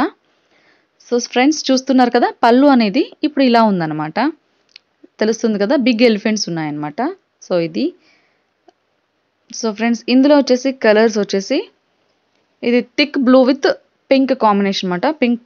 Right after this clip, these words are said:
కాదు, రోజ్, అంటే ఫుల్లీ రోజ్ లేదండి, లైట్ పింక్ టైప్‌లోనే ఉంది, లైట్ రోజ్. So ఇదన్నమాట thick blue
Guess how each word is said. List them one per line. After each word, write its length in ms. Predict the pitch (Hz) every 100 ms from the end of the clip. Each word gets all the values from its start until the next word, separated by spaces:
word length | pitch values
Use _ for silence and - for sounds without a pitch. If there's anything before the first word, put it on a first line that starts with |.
| 190
కాదు, 180 | 180 262 208
రోజ్, 280 | 190 165 277 - _ _ _ _ _ _ -
అంటే 160 | 254 294 _ -
ఫుల్లీ 280 | 285 320 277
రోజ్ 160 | 202 185 180
లేదండి, 320 | 180 160 233 233
లైట్ 260 | 185 190 - 175
పింక్ 260 | 190 - 180
టైప్‌లోనే 380 | 170 165 175 190 175
ఉంది, 220 | 160 220 392 -
లైట్ 240 | 180 175 - 160
రోజ్. 240 | 160 190 370 _ _ _ _ _ -
So 60 | 262 262
ఇదన్నమాట 380 | 233 214 190 220 220
thick 120 | 208 208
blue 160 | 226